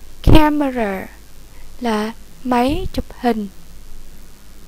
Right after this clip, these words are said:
camera, turn on,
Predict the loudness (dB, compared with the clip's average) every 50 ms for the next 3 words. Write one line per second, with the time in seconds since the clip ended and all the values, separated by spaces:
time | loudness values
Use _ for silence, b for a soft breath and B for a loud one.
0 | -18 -18 -18 4 10 12 12 12 12 12 8 4 2 0 0 0 -2 -2 -2 -6
1 | -10 -14 -16 -18 -18 -18 -20 -20 -20 -20 -20 B B B B B B B B B
2 | B B -6 4 6 8 8 8 6 4 2 0 2 4 4 4 4 2 0 -2
3 | -6